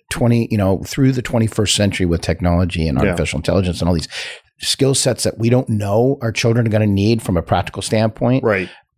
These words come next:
Speaker 1: That ability to, to, to be flexible, to have confidence,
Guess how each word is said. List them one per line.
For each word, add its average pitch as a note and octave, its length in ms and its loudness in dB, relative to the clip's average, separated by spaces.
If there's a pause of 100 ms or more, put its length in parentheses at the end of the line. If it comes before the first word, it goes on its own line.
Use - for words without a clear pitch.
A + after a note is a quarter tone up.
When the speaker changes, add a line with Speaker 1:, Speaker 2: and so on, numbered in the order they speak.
(140)
Speaker 1:
That G#2+ 600 -4
ability A#2 600 2
to, F#2+ 300 0
to, F#2+ 460 2
to - 160 -2
be E2 140 0
flexible, G#2+ 680 0
to - 80 -4
have F2+ 160 0
confidence, G2+ 720 0